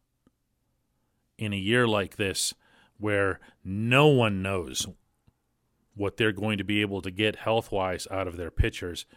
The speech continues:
with so many of them having been shut down or largely shut down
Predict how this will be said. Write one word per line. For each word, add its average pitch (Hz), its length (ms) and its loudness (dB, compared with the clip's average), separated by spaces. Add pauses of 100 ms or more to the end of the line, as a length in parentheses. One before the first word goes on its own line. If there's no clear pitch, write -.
(160)
with 98 120 -14
so 104 220 -6
many 95 260 -8
of 87 140 -10
them 82 120 -14
having 85 280 -12
been 78 120 -12
shut - 320 -10
down 85 360 -6 (600)
or 82 160 -6
largely 92 600 2
shut - 340 -4
down 82 360 -6